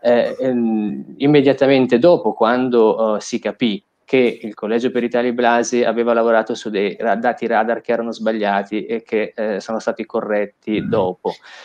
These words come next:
Speaker 1: eh, che, ehm,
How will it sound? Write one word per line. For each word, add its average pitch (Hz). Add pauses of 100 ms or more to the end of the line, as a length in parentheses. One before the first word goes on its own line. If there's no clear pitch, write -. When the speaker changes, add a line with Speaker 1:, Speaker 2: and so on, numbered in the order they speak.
(160)
Speaker 1:
eh, 110
che, 127
ehm, 113